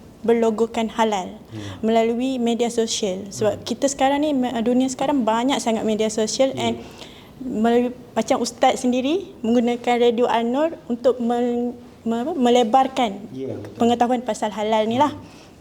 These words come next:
Speaker 1: So, jadi, uh, di Malaysia,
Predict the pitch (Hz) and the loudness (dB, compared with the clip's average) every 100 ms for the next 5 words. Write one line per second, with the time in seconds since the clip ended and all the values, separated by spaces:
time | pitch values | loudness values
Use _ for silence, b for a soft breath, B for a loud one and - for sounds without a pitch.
0 | B - - - - - 254 202 B B | B -20 -20 -20 -10 0 2 2 B B
1 | B 220 233 240 247 - - 233 226 226 | B 0 0 0 -2 -4 -6 -2 0 0
2 | 226 226 226 - - - - - - 202 | 0 -2 -4 -8 -16 -20 -20 -20 -14 -4
3 | 220 240 233 240 262 - 226 262 | 0 2 4 4 4 4 4 4